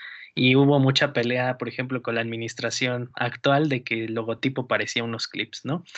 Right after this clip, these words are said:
Pero yo no recuerdo en años anteriores, y, y tú me dirás, yo no recuerdo el, el logotipo del Aeropuerto Internacional de la Ciudad de México actual, si se hizo, si no se hizo, si tiene una focalización o no tiene focalización.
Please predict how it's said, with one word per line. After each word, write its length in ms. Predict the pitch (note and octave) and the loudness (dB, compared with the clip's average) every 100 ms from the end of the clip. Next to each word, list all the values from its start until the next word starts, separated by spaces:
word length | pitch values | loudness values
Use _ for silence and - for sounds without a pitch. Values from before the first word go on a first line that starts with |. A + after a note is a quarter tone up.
| - - - _ | -18 -18 -20 _
Pero 480 | D3+ C#3 C3+ C3+ C3 C#3 | 4 6 4 2 0 -4
yo 180 | D3 | 0
no 140 | D#3+ E3+ | 0 0
recuerdo 960 | E3 C#3 _ D3+ E3+ E3 C3+ C3+ C3+ _ | -2 -4 _ 0 2 2 -2 -4 -6 _
en 180 | C3 B2 | -10 -6
años 360 | B2 C#3+ D#3 - | -4 -4 -4 -2
anteriores, 1080 | B2 A2+ A2+ A#2+ D3 D#3+ C3+ C#3 - - _ | -4 -2 -2 0 -2 -2 -4 -6 -10 -20 _
y, 260 | C3 A#2 A2+ A#2+ | -14 -12 -12 -12
y 80 | A#2 | -10
tú 140 | C3 | -6
me 140 | C3 | -4
dirás, 600 | B2+ A2+ B2 D#3 - - _ - | -2 -2 -2 -2 -6 -12 _ -18
yo 300 | B2 B2 D#3+ | -8 -2 0
no 100 | F#3+ | 0
recuerdo 480 | - - E3 F#3 | -4 -2 -2 0
el, 440 | D3+ B2+ A#2+ A#2+ A#2+ - _ - | 0 0 -4 -8 -12 -20 _ -2
el 140 | C3+ | 2
logotipo 720 | C#3 C3 C3+ G#3 G#3 F3+ E3+ E3+ | 4 2 2 0 2 0 0 -2
del 220 | C3+ B2+ | -4 -2
Aeropuerto 540 | B2+ B2+ D3 D3 D3 | -2 -2 -2 -2 0
Internacional 600 | D#3 C#3 B2 A2+ B2+ C3+ | -2 -2 -6 -6 -2 0
de 80 | C#3+ | 0
la 140 | B2+ A2+ | 0 0
Ciudad 200 | A#2+ B2+ | -2 -2
de 80 | |
México 360 | C3 C3+ - - | -2 -2 -4 -4
actual, 420 | G#2 - E3+ D#3 - - - | -6 -2 -2 -2 -8 -20 -6
si 160 | C3+ | -2
se 140 | C3 A#2+ | 0 0
hizo, 320 | A#2+ C#3 E3 | 0 2 0
si 140 | - | 0
no 120 | B2 | -2
se 180 | B2+ C3 | -2 0
hizo, 260 | B2 C3 D3 | -2 0 0
si 140 | - | -2
tiene 220 | A#2 B2+ | -2 0
una 180 | C3 B2 | 0 0
focalización 800 | - A#2+ A#2 A2+ - A2+ D3 D3 | -2 -4 -4 -4 -4 -4 -2 -2
o 40 | |
no 160 | A#2+ A#2+ | -4 -6
tiene 220 | B2 A#2 | -6 -8
focalización. 760 | A2+ - A2 G#2+ - - B2+ B2+ | -10 -10 -8 -6 -6 -2 -2 -2